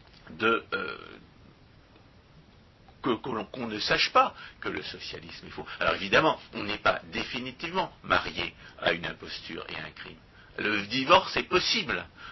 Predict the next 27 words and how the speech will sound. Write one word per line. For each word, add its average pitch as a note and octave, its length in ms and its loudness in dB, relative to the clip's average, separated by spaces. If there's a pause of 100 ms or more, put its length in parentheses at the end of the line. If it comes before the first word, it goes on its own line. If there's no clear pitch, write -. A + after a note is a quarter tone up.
en F2 140 -2
dépit F#2+ 280 0
du F#2+ 120 -4
fait A2+ 240 2
que - 80 -10
les E2 120 -10
syndicalistes F#2 680 -6
ont - 80 -16 (100)
tout G2 80 -16
fait G#2+ 200 2
pour - 220 -12
que, F#2 100 -10 (320)
qu'embaucher F2+ 440 -6
un E2 100 -4
salarié F2+ 440 -4
soit - 280 -10
plus, F#2 200 -10 (360)
euh, - 420 0
<coughs> - 60 -18
soit, - 160 -12
soit, - 200 -12
soit - 220 -12
plus G#2+ 160 -8
contraignant G#2+ 580 -4
que F2+ 160 -12
le F#2 60 -10
mariage G2 560 -4